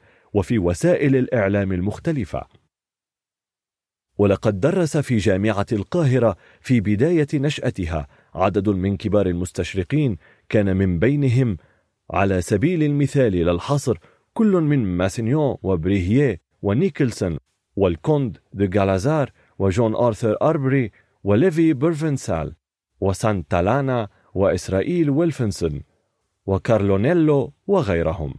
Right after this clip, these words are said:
وقد نجح بعض المستشرقين مع وسائل أخرى في صياغة عقول ووجدانات بعض الباحثين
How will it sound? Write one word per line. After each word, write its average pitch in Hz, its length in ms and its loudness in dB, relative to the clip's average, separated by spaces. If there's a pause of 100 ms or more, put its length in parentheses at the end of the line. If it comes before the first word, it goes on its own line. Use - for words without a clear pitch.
(840)
وقد 85 280 0
نجح 95 380 0
بعض 98 260 0
المستشرقين 107 920 -2
مع 98 240 0
وسائل 92 560 0
أخرى 131 460 0 (360)
في 113 200 0
صياغة 110 560 0
عقول 127 540 2
ووجدانات 110 760 0
بعض 98 300 -2
الباحثين 90 680 -4